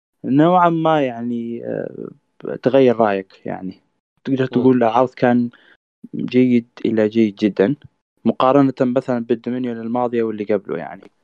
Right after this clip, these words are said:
Speaker 1: هذا
Speaker 2: مم.
Speaker 1: يعتبر كويس صراحة، جدا كويس، يعني.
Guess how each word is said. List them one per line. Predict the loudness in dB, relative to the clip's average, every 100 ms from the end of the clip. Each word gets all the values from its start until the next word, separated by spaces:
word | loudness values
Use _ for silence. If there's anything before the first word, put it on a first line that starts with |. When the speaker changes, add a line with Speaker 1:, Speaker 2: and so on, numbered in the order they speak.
| _ -4
Speaker 1:
هذا | -2
Speaker 2:
مم. |
Speaker 1:
يعتبر | 0 -2 -4
كويس | 0 2 2 0
صراحة، | -2 -2 -4 -8
جدا | -8 -6 -4 -2 0
كويس، | 2 2 2 -2 -2
يعني. | -2 -4